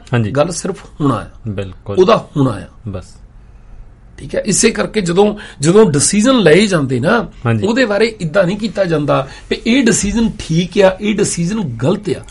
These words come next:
Speaker 1: ਹਾਂਜੀ।
Speaker 2: ਗੱਲ ਉਹਦੇ ਸਿੱਟਿਆਂ ਨੂੰ ਵਿਚਾਰਨਾ ਆ।
Speaker 1: ਹਾਂਜੀ।
Speaker 2: ਠੀਕ ਹੈ,
Speaker 1: ਹੂੰ।
Speaker 2: ਜਿੱਦਾਂ ਦੇ ਵੀ ਸਿੱਟੇ ਨਿਕਲੇ ਆ, ਕਿਉਂਕਿ ਜੋ ਤੁਹਾਡੇ ਕੋਲ ਸੀਗਾ,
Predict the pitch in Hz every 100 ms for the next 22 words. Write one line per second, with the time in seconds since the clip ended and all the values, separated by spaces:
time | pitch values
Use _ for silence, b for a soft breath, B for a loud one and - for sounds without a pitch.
0 | - 131 117 98 135 196 254 262 - -
1 | 175 233 247 233 180 127 104 - - -
2 | - 127 107 92 - - - - 139 202
3 | - B 117 120 170 180 277 294 277 214
4 | - 214 165 - 139 165 202 208 B B
5 | - 226 254 180 139 190 262 269 220 156
6 | 175 175 190 202 - 151 160 131